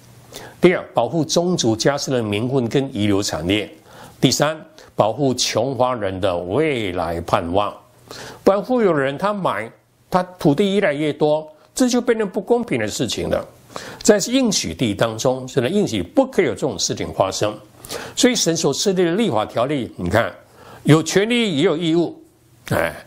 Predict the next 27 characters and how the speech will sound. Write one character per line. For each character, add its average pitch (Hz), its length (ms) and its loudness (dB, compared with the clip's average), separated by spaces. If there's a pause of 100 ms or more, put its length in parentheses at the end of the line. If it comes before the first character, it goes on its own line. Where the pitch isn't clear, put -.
(240)
这 - 100 8
样 175 80 4
来 160 140 0
讲 131 140 -2
的 113 100 -2
话， 131 340 0 (300)
那 101 280 0
穷 190 280 0
人 156 160 0
被 156 160 -2
照 160 160 0
顾 147 180 -8
到， 147 240 2
富 233 300 0
人 143 240 0
也 110 160 -2
应 180 300 0
该 160 240 0
行 123 480 -4
义 151 200 0
做 123 200 -2
他 110 120 -2
事 110 220 -4
情。 - 180 -6 (1200)
我 151 80 4
们 139 80 0
看， 165 180 0